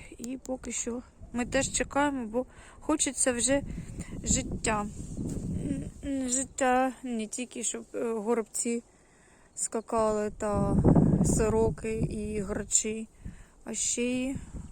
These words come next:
водоплаваючі. Щодо зимівлі, е,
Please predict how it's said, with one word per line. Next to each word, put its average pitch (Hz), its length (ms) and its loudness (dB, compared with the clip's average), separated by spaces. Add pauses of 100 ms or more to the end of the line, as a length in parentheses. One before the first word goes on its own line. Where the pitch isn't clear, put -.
(760)
водоплаваючі. 208 1000 -4 (600)
Щодо 294 1000 4 (200)
зимівлі, 277 840 0 (440)
е, 233 440 -6